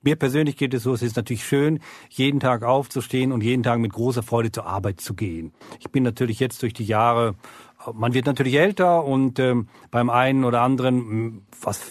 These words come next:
wahrscheinlich menschlich ist, lässt so der Drive ein bisschen nach. Durch unsere ganz dynamische, ähm,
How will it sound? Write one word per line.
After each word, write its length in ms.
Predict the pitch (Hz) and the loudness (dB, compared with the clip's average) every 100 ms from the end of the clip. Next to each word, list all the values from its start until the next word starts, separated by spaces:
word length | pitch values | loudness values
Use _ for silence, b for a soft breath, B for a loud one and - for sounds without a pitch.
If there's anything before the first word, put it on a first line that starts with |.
| - | -6
wahrscheinlich 540 | 110 - 110 104 - | -4 -2 -4 -4 -2
menschlich 460 | 131 156 151 139 131 | 0 0 0 -4 -2
ist, 220 | 123 - B B | -4 -6 B B
lässt 380 | 117 120 - - | 0 0 -2 0
so 160 | 127 | 0
der 140 | 117 104 | 2 0
Drive 380 | 117 135 165 151 | 4 4 2 0
ein 120 | 135 | -2
bisschen 340 | 135 - 131 | -2 0 2
nach. 340 | 123 120 113 - B B B _ | 4 2 2 -4 B B B _
Durch 260 | 131 113 - | -4 -4 0
unsere 500 | 143 143 131 127 120 | 2 2 2 2 2
ganz 320 | 117 135 131 | 2 0 -2
dynamische, 840 | 127 120 123 139 120 135 120 110 B B B - | 0 2 2 2 0 2 2 0 B B B -2
ähm, 500 | 120 117 110 95 | 0 2 0 -4